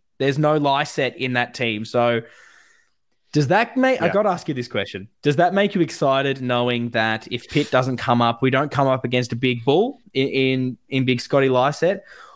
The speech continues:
Speaker 1: Or does it bring you back to when we were laughing about this no-name Peter Laddams
Speaker 2: Don't say
Speaker 1: coming
Speaker 2: it.
Speaker 1: in, and all of a sudden he had, like, the greatest game anyone's ever had?
Speaker 2: <laughs>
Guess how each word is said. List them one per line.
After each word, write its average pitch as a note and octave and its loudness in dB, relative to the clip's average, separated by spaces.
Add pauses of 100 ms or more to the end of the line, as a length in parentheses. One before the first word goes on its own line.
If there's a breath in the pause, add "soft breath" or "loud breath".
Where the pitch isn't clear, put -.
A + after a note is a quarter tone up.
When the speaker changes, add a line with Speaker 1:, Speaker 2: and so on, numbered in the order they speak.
(200 loud breath)
Speaker 1:
Or D3+ 4
does D3 0
it D#3+ -2
bring F3 2
you A3 2
back E3 -2
to D#3+ 0
when C#3+ 0
we C#3 0
were C3+ 0
laughing C3 0
about A#2+ 0
this B2 -2
no-name C3 0
Peter C#3 0
Laddams B2+ 0
Speaker 2:
Don't B2+ -2
say - -10
Speaker 1:
coming A#2+ 0
Speaker 2:
it. A2+ 0
Speaker 1:
in, A#2 -6
and B2 0
all B2+ 2
of - 0
a B2+ -4
sudden C3 -2
he B2+ -2
had, B2 -2
like, B2 0
the B2 -4
greatest B2 -2
game A#2 0
anyone's A#2+ -2
ever A2+ 0
had? G2 -6
Speaker 2:
<laughs> - -20